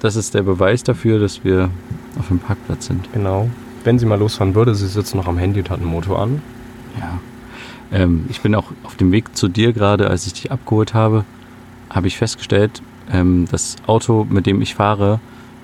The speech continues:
Speaker 1: das hat quasi nicht ein örtliches Kennzeichen, sondern das ist, hat ein Kennzeichen von der anderen Stadt.
Speaker 2: Mhm.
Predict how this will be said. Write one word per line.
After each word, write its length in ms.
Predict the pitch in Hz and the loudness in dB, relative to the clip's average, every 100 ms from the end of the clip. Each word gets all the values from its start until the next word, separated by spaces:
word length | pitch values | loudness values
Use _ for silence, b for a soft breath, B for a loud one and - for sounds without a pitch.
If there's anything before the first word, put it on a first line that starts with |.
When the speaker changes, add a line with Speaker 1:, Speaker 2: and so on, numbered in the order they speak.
| - | -4
Speaker 1:
das 180 | 90 - | -2 -2
hat 220 | 92 - | -4 -4
quasi 320 | - 95 92 | 0 2 4
nicht 220 | 101 - | 4 4
ein 60 | 101 | 2
örtliches 460 | 98 - 98 92 - | 2 0 -2 -4 -4
Kennzeichen, 600 | 104 98 95 87 - 87 | -4 -2 -2 -2 0 0
sondern 320 | 87 87 90 | 2 2 4
das 440 | 87 82 - - - 139 | 2 -2 -8 -12 -8 -6
ist, 280 | - - | -6 -8
hat 100 | - - | -8 -6
ein 40 | |
Kennzeichen 340 | - 98 104 87 | -4 0 0 0
von 140 | 95 | 0
der 80 | 92 | 0
anderen 200 | 95 90 | 2 0
Stadt. 260 | - 104 - - | 0 -4 -4 -2
Speaker 2:
Mhm. 320 | 107 95 | 0 0